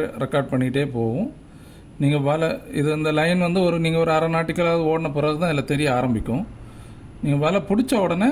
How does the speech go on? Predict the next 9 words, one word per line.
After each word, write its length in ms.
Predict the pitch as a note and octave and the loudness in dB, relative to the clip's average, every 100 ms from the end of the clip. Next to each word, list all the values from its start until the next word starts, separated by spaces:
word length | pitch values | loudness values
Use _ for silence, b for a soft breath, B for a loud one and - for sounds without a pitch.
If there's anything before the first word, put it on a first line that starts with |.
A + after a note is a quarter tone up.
| D4 - | 0 -2
திரும்ப 280 | F3 E3+ | 0 2
அதே 180 | D#3 F3 | 2 2
பட்டன் 420 | A3 D#3+ C3+ C3+ | 0 0 2 2
தான், 140 | A#2 - - | 2 -2 -10
ஸ்டாப் 420 | - - D3+ B2 - - - - - - - - - | -14 -2 -2 -2 -6 -20 -20 -20 -20 -20 -20 -20 -6
கொடுத்தீங்கன்னா 640 | C3+ C#3 C#3 C3+ D3 F3+ - B B - | -4 0 4 4 2 -2 -6 B B -4
அது 240 | C#3 B2+ C3 | 0 2 4
என்ன 220 | C#3 C3+ | 2 2
கலர் 320 | C3+ C#3 | 2 2